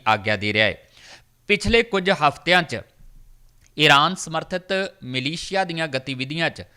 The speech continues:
ਵਾਧਾ ਹੋਇਆ ਹੈ। ਯਮਨ 'ਚ ਹੂਤੀ ਬਾਗੀਆਂ ਨੇ ਵਾਰ-ਵਾਰ ਡਰੋਨ ਤੇ ਮਿਜ਼ਾਈਲ ਹਮਲਿਆਂ ਦੀ ਧਮਕੀ ਦਿੱਤੀ ਹੈ। ਇਜ਼ਰਾਈਲ ਗਾਜ਼ਾ ਯੁੱਧ ਅਤੇ ਲੈਬਨਾਨ ਸਰਹੱਦ 'ਤੇ ਵੀ ਸਥਿਤੀ ਤਣਾਅਪੂਰਨ ਹੈ।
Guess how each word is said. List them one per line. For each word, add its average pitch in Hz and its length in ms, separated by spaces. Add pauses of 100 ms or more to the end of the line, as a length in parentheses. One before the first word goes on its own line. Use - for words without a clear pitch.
(280)
ਵਾਧਾ 135 380
ਹੋਇਆ 160 180
ਹੈ। 170 120 (380)
ਯਮਨ 165 360
'ਚ 196 100
ਹੂਤੀ 151 380
ਬਾਗੀਆਂ 135 460
ਨੇ 175 80
ਵਾਰ-ਵਾਰ 135 500
ਡਰੋਨ 123 400
ਤੇ 147 160
ਮਿਜ਼ਾਈਲ 123 440
ਹਮਲਿਆਂ 117 380
ਦੀ 131 120
ਧਮਕੀ 113 380
ਦਿੱਤੀ 135 360
ਹੈ। 143 80 (420)
ਇਜ਼ਰਾਈਲ 147 480
ਗਾਜ਼ਾ 131 400
ਯੁੱਧ 147 340 (160)
ਅਤੇ 156 180
ਲੈਬਨਾਨ 123 480
ਸਰਹੱਦ 117 420
'ਤੇ 135 160
ਵੀ 139 140
ਸਥਿਤੀ 139 380
ਤਣਾਅਪੂਰਨ 131 640
ਹੈ। 147 120